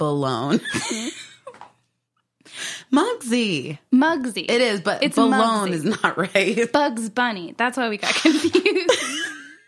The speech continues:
Speaker 2: It is Muggsy. I don't know
Speaker 1: Yeah,
Speaker 2: that
Speaker 1: well, forget his, forget his
Speaker 2: we're,
Speaker 1: last name.
Speaker 2: we're sorry, Muggsy.
Speaker 1: Big fans.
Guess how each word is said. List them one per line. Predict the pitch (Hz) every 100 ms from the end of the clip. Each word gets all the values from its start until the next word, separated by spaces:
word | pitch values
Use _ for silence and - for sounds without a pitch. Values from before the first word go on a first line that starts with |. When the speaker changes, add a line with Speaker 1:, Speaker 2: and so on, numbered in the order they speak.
| _ _ _ _ _ _ _ _ _ - - 415 508 - - -
Speaker 2:
It | 285
is | 277 277 240
Muggsy. | 226 208 196 - -
I | 220
don't | 226 214
know | 214
Speaker 1:
Yeah, | 175 135
Speaker 2:
that | - -
Speaker 1:
well, | 214
forget | 220 208 156
his, | 135
forget | - 208 311
his | 311
Speaker 2:
we're, | 285
Speaker 1:
last | - -
name. | -
Speaker 2:
we're | 240 240
sorry, | 190 175 170
Muggsy. | 165 175 175 190 - _ _ _ _ _ _ _
Speaker 1:
Big | - 170
fans. | 120 - - -